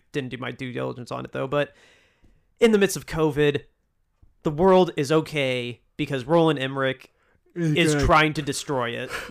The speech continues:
Speaker 2: The world is okay <laughs> because Roland Emmerich is gonna try and end the world.
Speaker 1: He's still making movies about the end of the world, so the world has not completely fallen apart. If Roland can still do that, go back to his roots.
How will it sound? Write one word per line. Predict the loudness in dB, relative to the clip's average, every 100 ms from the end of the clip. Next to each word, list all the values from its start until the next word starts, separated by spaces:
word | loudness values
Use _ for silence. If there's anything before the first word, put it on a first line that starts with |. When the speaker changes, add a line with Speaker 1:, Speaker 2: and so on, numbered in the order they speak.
| -8 -8 -2
Speaker 2:
The | 0
world | 4 4 4
is | 0
okay | 0 0 0 -4 -10 -16 -14
<laughs> | -8 -8 -6
because | -8 -6 -6
Roland | -6 -6 -4 -6
Emmerich | -6 -6 -8 -10
is | -12
gonna | -10 -10
try | -10 -8
and | -8 -8 -10
end | -10 -8
the | -8
world. | -10 -10 -10 -12 -14 -16 _ _ _ _
Speaker 1:
He's | 0 0
still | 2 2 4
making | 2 0 -2
movies | -2 -2
about | -2 -2
the | -2
end | -4
of |
the | -4
world, | -2 -2 -2
so | -4 -4 -2 -4 -10 _ _ _ _ _ _
the | -2
world | 4 6 4
has | 2
not | 0 0
completely | -2 -4 -2 -2
fallen | 0 0 -2
apart. | -2 -2 -2
If | -2
Roland | 0 0 -2
can | -6
still | -4 0 2
do | 2 -4 -4
that, | -4 -2 -4 -8 _ _ _
go | 0
back | 4 2 0
to | -6
his | -6
roots. | -6 -4 -6 -10